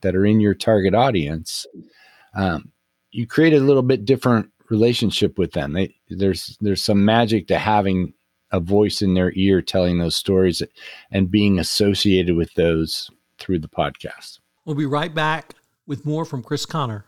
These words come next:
Speaker 2: after this message. It took me a long time as a lawyer to really see storytelling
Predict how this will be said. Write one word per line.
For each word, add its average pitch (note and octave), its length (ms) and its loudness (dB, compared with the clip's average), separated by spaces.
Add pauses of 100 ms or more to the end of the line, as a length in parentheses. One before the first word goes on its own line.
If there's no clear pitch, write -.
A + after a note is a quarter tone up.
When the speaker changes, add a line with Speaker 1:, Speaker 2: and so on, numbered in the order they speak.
Speaker 2:
after B2 240 -10
this A#2 220 -10
message. - 420 -14 (200)
It - 160 -10
took B3+ 180 -2
me C#4 140 2
a F#3+ 60 2
long E3 340 2
time F3 260 -4
as C#3+ 120 -2
a C3+ 60 -4
lawyer C#3+ 480 0
to C#3 120 -8
really D3 340 -2
see C#3+ 840 0 (920)
storytelling C3 920 -2